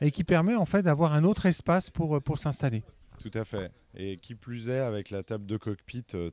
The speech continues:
Speaker 2: très large qu'on peut, euh, ouvrir et où on peut, euh, a-, avoir à peu près dix, douze personnes autour de la table manger tous ensemble.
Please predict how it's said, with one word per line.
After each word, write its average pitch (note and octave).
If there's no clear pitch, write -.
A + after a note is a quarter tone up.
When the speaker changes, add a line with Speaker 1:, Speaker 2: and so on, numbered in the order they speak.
Speaker 2:
très G#2
large C3
qu'on G2+
peut, F#2+
euh, -
ouvrir A#2+
et F#2
où G2+
on G2
peut, G#2
euh, G2+
a-, F#2
avoir G2+
à F#2+
peu F2+
près G2+
dix, G#2
douze A2+
personnes B2
autour G#2+
de G#2
la G2+
table G#2+
manger G2
tous -
ensemble. A2+